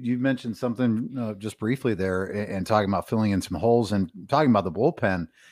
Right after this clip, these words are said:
And Liam Hendricks has recently gone on the record saying he'd like to have Craig Kimbrel bra-, Kimbrel back a-, as a teammate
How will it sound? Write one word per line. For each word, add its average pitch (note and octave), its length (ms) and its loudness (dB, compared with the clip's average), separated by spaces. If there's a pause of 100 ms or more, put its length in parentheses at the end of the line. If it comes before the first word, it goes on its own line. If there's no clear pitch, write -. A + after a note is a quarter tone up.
(220)
And C3 160 0
Liam D#3+ 200 4
Hendricks C#3+ 360 2
has A2 140 -2
recently B2+ 320 0
gone G2+ 160 2
on G2 100 2
the F#2+ 60 -2
record G2 340 -2
saying F#2+ 260 -2
he'd G2+ 160 -4
like G2+ 200 -4
to G2+ 80 -4
have G2 220 -4
Craig A2 200 -4
Kimbrel A2+ 320 2
bra-, B2 220 0 (240)
Kimbrel B2+ 420 0
back G#2 520 -2
a-, G2 260 -4
as F#2 160 -4
a F#2 60 -6
teammate G#2+ 480 0